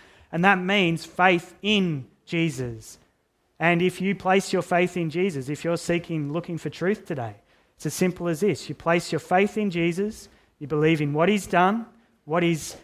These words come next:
death achieved on the cross, what his resurrection means for all of us in terms of new life and hope of future glory, of being reunited with God one day, then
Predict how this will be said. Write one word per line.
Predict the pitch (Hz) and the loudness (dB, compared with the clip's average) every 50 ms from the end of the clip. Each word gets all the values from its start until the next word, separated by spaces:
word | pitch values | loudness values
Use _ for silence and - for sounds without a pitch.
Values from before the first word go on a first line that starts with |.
| _ _ _ | _ _ _
death | - 170 196 214 214 - 180 | 4 4 4 4 4 0 -8
achieved | 160 - - - 185 190 202 214 - 214 | -10 -8 -4 -2 2 2 2 2 0 -2
on | 196 190 196 | -2 -2 -2
the | 202 202 | -2 -4
cross, | - - 170 165 170 180 180 - - - - - _ _ | -4 -2 2 4 4 4 2 0 -8 -16 -20 -20 _ _
what | - 175 185 180 | 0 2 4 4
his | 180 156 147 | 4 2 2
resurrection | 175 196 196 175 175 175 175 190 214 220 - - 214 202 185 175 | 4 4 4 4 4 2 4 4 4 2 2 -2 -2 -2 -2 0
means | 175 180 196 196 190 180 | 0 0 0 0 -2 -4
for | - 180 156 - | -6 -8 -6 -2
all | 180 190 220 240 226 | 2 2 4 4 4
of | 214 170 | 4 4
us | 185 196 208 208 - | 4 4 4 2 0
in | 185 170 | -4 -4
terms | 156 - 185 185 180 156 151 | -4 -4 -4 -4 -4 -4 -4
of | 151 139 | -4 -4
new | 160 170 190 190 185 | -2 0 2 2 6
life | 175 170 185 202 233 247 - - - - - _ - | 8 8 8 8 6 4 -2 -10 -20 -20 -20 _ -6
and | 175 175 165 | -4 -2 -2
hope | - - 185 208 254 269 - - - - _ _ _ _ - | 2 4 6 6 6 6 2 -6 -18 -20 _ _ _ _ -2
of | 170 170 160 | -2 -2 -2
future | - - - 180 208 220 214 - - 202 | -2 -4 -2 0 0 0 0 0 0 0
glory, | 170 147 170 170 175 190 214 247 294 277 220 | 0 2 2 4 6 6 6 4 4 4 2
of | 165 147 131 - | 0 0 0 0
being | - 170 180 180 175 170 | 2 2 4 4 2 2
reunited | 170 180 185 190 180 175 170 170 180 190 190 170 170 | 2 2 2 2 2 2 4 4 4 4 4 2 -2
with | 170 151 - | -6 -6 -6
God | - 160 156 180 214 247 254 - 175 | -4 0 2 4 4 2 2 0 -2
one | 160 165 180 190 180 | 0 0 0 2 2
day, | 165 175 185 226 302 302 - - _ _ _ _ _ _ _ _ _ | 4 4 4 4 4 0 -4 -12 _ _ _ _ _ _ _ _ _
then | - 165 175 185 185 190 196 190 | 0 2 4 4 4 2 0 -2